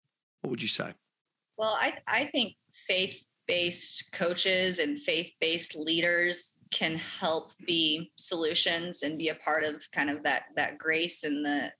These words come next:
Speaker 2: the healing that the world needs right now. Um, you know, I, I, I,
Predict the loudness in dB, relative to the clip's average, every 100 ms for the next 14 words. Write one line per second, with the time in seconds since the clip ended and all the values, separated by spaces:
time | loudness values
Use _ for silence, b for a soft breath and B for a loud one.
0 | -12 -6 -2 0 2 2 0 0 0 2
1 | 2 2 0 -2 -2 0 2 2 -2 -4
2 | 0 2 2 2 2 2 0 -6 B B
3 | B B B -2 2 2 2 0 -4 -8
4 | _ B B B B _ -4 0 4 4
5 | 4 4 4 4 4 4 2 0 2 2
6 | 2 0 -4